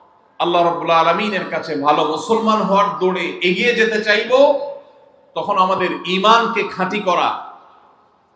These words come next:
আল্লাহর সঙ্গে কাউকে শরিক করা, কোনো পীর, কোনো ব্যক্তি,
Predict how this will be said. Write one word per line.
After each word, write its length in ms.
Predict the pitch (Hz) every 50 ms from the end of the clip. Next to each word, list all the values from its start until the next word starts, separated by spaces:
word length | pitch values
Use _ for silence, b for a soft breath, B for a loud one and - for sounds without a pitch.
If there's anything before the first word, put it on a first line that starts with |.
| _ _ -
আল্লাহর 400 | 165 185 196 202 214 226 233 233
সঙ্গে 360 | 226 - 226 220 220 220 220
কাউকে 380 | - 214 214 220 220 220 220 202
শরিক 400 | - 220 220 226 233 220 220 -
করা, 340 | 220 208 202 180 165 - -
কোনো 180 | 196 196 196 190 190
পীর, 520 | 196 214 220 220 214 214 202 190 180 185 - -
কোনো 180 | 202 208 220
ব্যক্তি, 540 | 214 214 214 214 - - 220 208 196 190 180